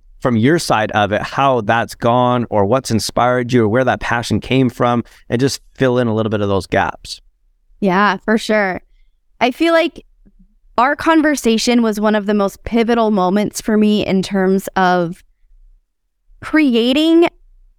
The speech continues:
Speaker 2: meaning and purpose in our business. And we, like, I love the transformation that we provide. I feel like it's very purposeful and fulfilling. And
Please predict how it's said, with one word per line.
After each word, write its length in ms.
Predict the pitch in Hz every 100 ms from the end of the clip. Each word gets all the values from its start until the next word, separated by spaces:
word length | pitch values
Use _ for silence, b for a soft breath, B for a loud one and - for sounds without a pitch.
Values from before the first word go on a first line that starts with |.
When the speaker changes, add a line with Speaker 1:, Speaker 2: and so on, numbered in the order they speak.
| _ -
Speaker 2:
meaning 840 | 202 214 240 240 226 208 185 190 -
and 320 | 196 196 196
purpose 720 | - - 226 - 185 - - -
in 120 | 202
our 140 | 190 175
business. 280 | 160 - -
And 220 | 277 294
we, 200 | 311 320 320
like, 180 | 277 269
I 160 | 269 277
love 400 | 277 254 240 226
the 80 | 247
transformation 600 | 254 226 202 208 196 202
that 100 | -
we 100 | 185
provide. 480 | - 185 220 233 220
I 100 | 196
feel 180 | - 175
like 160 | 170
it's 160 | 180 -
very 420 | 208 214 208 202
purposeful 720 | - 202 190 - 175 - 180
and 120 | 165
fulfilling. 540 | - 175 226 226 190 185 b _ _ _ _ _ 339
And 520 | 392 294 247 240